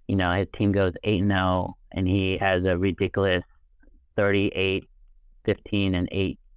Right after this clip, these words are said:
you know, stretch there, I think people are gonna remember that. But I think Giannis has a much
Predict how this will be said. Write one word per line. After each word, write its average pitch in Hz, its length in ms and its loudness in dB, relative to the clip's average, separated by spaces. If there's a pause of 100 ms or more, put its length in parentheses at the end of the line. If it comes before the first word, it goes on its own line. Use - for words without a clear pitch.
you 104 100 2
know, 87 300 -2
stretch - 420 -2
there, 90 220 2
I - 420 -12
think 127 180 2
people 127 240 2
are 113 60 4
gonna 107 200 2
remember 95 540 0
that. 139 320 -2 (440)
But 113 200 0
I 120 160 0
think 123 300 0
Giannis 120 400 2
has 104 160 0
a 95 80 0
much 101 300 0